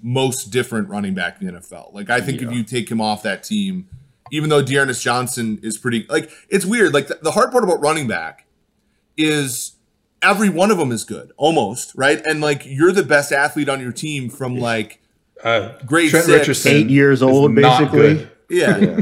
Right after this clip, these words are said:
Speaker 1: <laughs> Well, and especially growing up, like, our age, right? Like, when, you know, like, I, I,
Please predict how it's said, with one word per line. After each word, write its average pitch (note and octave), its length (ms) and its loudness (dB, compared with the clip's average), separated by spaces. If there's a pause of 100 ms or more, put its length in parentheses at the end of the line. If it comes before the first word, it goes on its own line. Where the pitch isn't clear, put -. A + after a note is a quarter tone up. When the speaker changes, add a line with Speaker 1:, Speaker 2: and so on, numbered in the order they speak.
(340)
Speaker 1:
<laughs> - 360 -6
Well, G#3+ 100 4
and A3 80 4
especially A3 420 2
growing E3+ 400 0
up, - 240 -2 (140)
like, D3 240 0 (220)
our E3 220 6
age, A2 260 -2
right? C3 260 2
Like, B2 280 -4 (220)
when, C#3 440 0 (320)
you D3+ 120 -6
know, C3+ 320 0
like, C3 160 -2
I, D#3+ 280 2
I, D#3+ 360 0